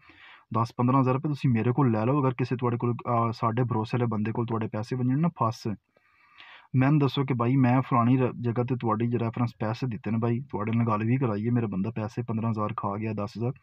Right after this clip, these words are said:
ਉਹ ਮੈਂ ਤੁਹਾਨੂੰ ਸ-, ਸ-, ਅ, ਪੈਸੇ ਮੇਰੇ ਕੋਲ ਲੈ ਲਵੇ, ਮੈਂ ਪੈਸੇ ਤੁਹਾਡੇ ਨਾ ਖਾਣ ਦਿੰਦਾ ਕਿਸੇ ਜਗ੍ਹਾ 'ਤੇ ਵੀ। ਲੇਕਿਨ ਆਪਣਾ ਨੰਬਰ ਲਵਾਓ, ਠੀਕ ਹੈ, ਆਪਣੇ ਟੋਕਨ ਲਵਾਓ, ਸਿਲੈਕਸ਼ਨ ਕਰਵਾਓ ਆਪਣੀ ਬਾਈ। ਤਰੀਕਾ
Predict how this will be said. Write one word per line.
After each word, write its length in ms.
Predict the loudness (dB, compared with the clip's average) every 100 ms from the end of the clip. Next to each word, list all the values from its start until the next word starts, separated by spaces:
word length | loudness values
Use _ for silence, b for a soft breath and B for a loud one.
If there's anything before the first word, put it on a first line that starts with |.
| B B B B
ਉਹ 60 | 4
ਮੈਂ 220 | 4 4
ਤੁਹਾਨੂੰ 180 | 4 0
ਸ-, 120 | 0 -10
ਸ-, 180 | -8
ਅ, 180 | -6 -4
ਪੈਸੇ 300 | -2 -4 0
ਮੇਰੇ 180 | 2 2
ਕੋਲ 180 | 0 -2
ਲੈ 140 | -2
ਲਵੇ, 180 | -6 -4
ਮੈਂ 160 | -4 -6
ਪੈਸੇ 280 | -6 -8 -4
ਤੁਹਾਡੇ 160 | 0
ਨਾ 140 | 0 0
ਖਾਣ 240 | -2 -6
ਦਿੰਦਾ 220 | -6 -8 -8
ਕਿਸੇ 200 | -10 -10
ਜਗ੍ਹਾ 200 | -8 -8
'ਤੇ 140 | -10
ਵੀ। 120 | -12 -14 B B B B B B B -4
ਲੇਕਿਨ 260 | 0 2
ਆਪਣਾ 240 | 2 2 4
ਨੰਬਰ 360 | 4 4 4
ਲਵਾਓ, 400 | 2 0 -2 -6 -12 _ _ _ _ _ _ -12
ਠੀਕ 300 | -2 -2 0
ਹੈ, 60 |
ਆਪਣੇ 240 | -2 2 0 2
ਟੋਕਨ 380 | 0 2 4
ਲਵਾਓ, 460 | 4 2 0 -2 -4 -10 -10
ਸਿਲੈਕਸ਼ਨ 440 | -4 -4 0 2
ਕਰਵਾਓ 340 | 2 0 0 -2
ਆਪਣੀ 260 | -4 -6
ਬਾਈ। 220 | -4 -4 -2
ਤਰੀਕਾ 400 | 0 -2 0